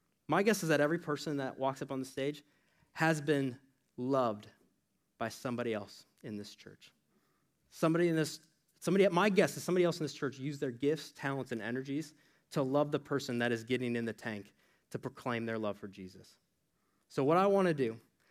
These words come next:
is I wanna pray, I wanna thank the Lord for that reality, and then we're gonna have some people come up and share their testimonies. We're gonna get some people in this tank.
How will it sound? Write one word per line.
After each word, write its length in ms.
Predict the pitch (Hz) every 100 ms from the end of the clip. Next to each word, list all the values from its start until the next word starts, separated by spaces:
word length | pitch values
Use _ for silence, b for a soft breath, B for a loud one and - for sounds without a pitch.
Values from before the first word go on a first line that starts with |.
| _ -
is 100 | 127
I 40 |
wanna 180 | 185 160
pray, 360 | - 151 151 185
I 20 |
wanna 180 | 147 120
thank 340 | - 156 160
the 60 | 143
Lord 300 | 139 147 143
for 140 | 156
that 120 | 135
reality, 500 | 151 143 143 151 165 160 b b b b _ -
and 100 | 139
then 120 | 139
we're 160 | 151 165
gonna 280 | 165 147 123
have 200 | 147 143
some 100 | 131
people 180 | 139
come 240 | 127 143 135
up 180 | 127 127
and 100 | 113
share 180 | 139
their 100 | 120
testimonies. 640 | 117 120 - 123 113 110 -
We're 80 | 127
gonna 100 | 117
get 120 | 110
some 80 | 113
people 240 | 110 110
in 60 | 104
this 100 | 101
tank. 240 | 107